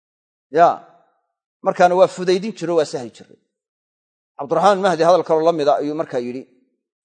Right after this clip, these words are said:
Marka ictiqaadka waciidka la ictiqaadiyaa, nafaha wuxuu ku xambaarayaa tegis ficilka laga tago laga dheeraado. Marka hadduu waciidku dhab yahay, dee qofku wuxuu ka badbaadayaa dembigii.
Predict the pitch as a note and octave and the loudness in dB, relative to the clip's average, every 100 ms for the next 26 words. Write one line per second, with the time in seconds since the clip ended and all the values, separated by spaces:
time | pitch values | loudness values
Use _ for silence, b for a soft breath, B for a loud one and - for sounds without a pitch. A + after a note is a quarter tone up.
0 | _ _ _ _ _ _ G#3 - G#3 G3 | _ _ _ _ _ _ -2 -2 -4 -4
1 | A3+ D#4+ C4 - A3 G#3+ D4+ C4 - F3+ | 2 4 4 4 2 2 0 -6 -4 -2
2 | F#3 F3 E3+ F#3+ G3 F#3 D#3+ E3+ D#3 C3+ | -2 -4 -6 0 6 6 4 0 0 0
3 | E3 F#3 C#4+ A3+ G3 G#3 - G3+ G3 G#3+ | -2 4 6 6 2 0 0 2 4 4
4 | F#3 D#3+ - B3 - B3+ G#3+ F3 F3 G3 | 4 0 -2 -4 -6 -6 -6 -2 0 0
5 | F#3+ E3+ D#3 D3 C#3 A2 F#2 D#2 _ _ | 0 0 0 0 -2 -4 -6 -10 _ _
6 | _ _ _ _ _ _ _ _ _ _ | _ _ _ _ _ _ _ _ _ _
7 | _ _ - C#4 B3+ B3 D#4+ D#4+ C#4+ F4+ | _ _ -2 4 8 6 6 2 2 0
8 | - D#4 F4 F4 C#4+ G3 F3 D3 G#2+ - | -2 0 2 2 4 4 4 0 -6 -18
9 | _ _ _ _ _ _ _ _ _ G3+ | _ _ _ _ _ _ _ _ _ 4
10 | A#3+ B3 C4+ A#3+ A#3+ D4 C4 G#3+ B3+ A#3+ | 4 4 2 0 4 6 6 6 4 4
11 | G#3+ A#3 F3+ D3+ B2 | 4 0 -2 -8 -12